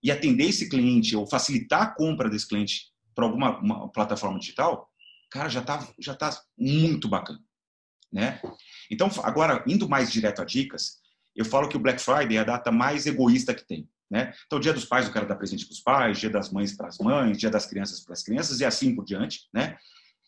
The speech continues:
E o Black Friday, a gente, a gente vê um, um fenômeno que as pessoas compram pra elas, né? Aquele momento que elas compram pra se dar o presente, pra arrumar a casa e assim por diante.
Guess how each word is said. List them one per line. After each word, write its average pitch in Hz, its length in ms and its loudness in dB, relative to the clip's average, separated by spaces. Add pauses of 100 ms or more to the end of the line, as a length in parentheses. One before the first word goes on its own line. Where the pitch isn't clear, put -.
(180)
E 175 140 2
o 220 80 8
Black 151 220 2
Friday, 156 240 2
a 123 40 -2
gente, 131 360 0 (100)
a 98 60 -2
gente 113 240 -2
vê 117 80 4
um, 110 240 4
um 101 180 0
fenômeno 113 640 2 (280)
que 123 80 -2
as 123 100 0
pessoas 143 600 -4 (240)
compram 143 480 2
pra 135 260 2
elas, - 540 -4 (340)
né? 117 280 0 (120)
Aquele - 260 -2
momento 131 440 6
que - 80 -4
elas 123 180 2
compram 147 560 0 (360)
pra 110 280 0
se - 140 0
dar 127 120 6
o 151 80 2
presente, 120 560 2
pra 107 120 -2
arrumar 101 200 -2
a - 60 -14
casa 120 640 0
e 113 40 -4
assim 110 220 -2
por 120 100 -4
diante. - 380 -12